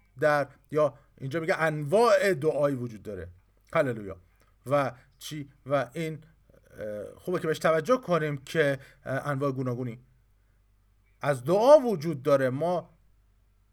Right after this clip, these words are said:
انواع متفاوتی از دعا داریم و خدا ما رو میخونه که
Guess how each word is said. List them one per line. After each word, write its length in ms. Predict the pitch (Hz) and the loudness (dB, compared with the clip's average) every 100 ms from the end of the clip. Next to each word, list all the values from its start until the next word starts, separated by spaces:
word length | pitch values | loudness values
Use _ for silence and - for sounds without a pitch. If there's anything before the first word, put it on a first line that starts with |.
| _ _ _ _ _ _ - | _ _ _ _ _ _ -8
انواع 340 | 151 151 233 | -4 2 2
متفاوتی 560 | 233 190 175 175 180 190 | 4 2 0 0 0 2
از 180 | 160 123 | 0 0
دعا 360 | 147 - 208 | -4 0 0
داریم 280 | 254 208 165 | 2 2 0
و 60 | 143 | -2
خدا 380 | - 131 120 123 _ _ _ _ _ _ _ _ _ _ _ _ _ _ _ _ _ _ _ _ _ _ _ _ _ _ _ _ _ _ _ _ _ _ 127 | -4 -8 -8 -10 _ _ _ _ _ _ _ _ _ _ _ _ _ _ _ _ _ _ _ _ _ _ _ _ _ _ _ _ _ _ _ _ _ _ -2
ما 160 | 165 | 4
رو 100 | 190 | 4
میخونه 360 | 156 156 147 127 | 2 -4 -6 -6
که 260 | 127 107 | -6 -8